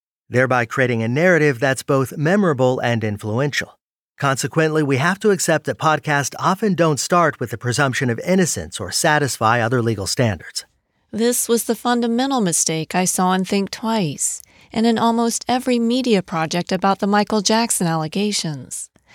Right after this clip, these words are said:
Speaker 2: The creators did not start with a presumption of innocence, but began their projects with a presumption of guilt,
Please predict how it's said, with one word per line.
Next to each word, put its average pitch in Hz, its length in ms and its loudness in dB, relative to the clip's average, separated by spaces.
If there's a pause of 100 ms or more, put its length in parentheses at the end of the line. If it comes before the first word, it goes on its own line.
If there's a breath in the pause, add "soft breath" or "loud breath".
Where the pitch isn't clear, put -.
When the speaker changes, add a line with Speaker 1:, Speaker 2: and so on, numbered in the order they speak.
(320 loud breath)
Speaker 2:
The 240 120 2
creators 240 500 4
did 240 200 0
not 247 280 0
start - 360 0
with 190 160 0
a 175 60 0
presumption 180 600 -2
of 156 180 -6
innocence, 196 600 -2
but - 220 -2
began 226 380 0
their 233 140 2
projects 226 720 -2
with 202 140 -2
a 220 80 0
presumption 170 600 -2
of 170 120 -8
guilt, 226 540 -2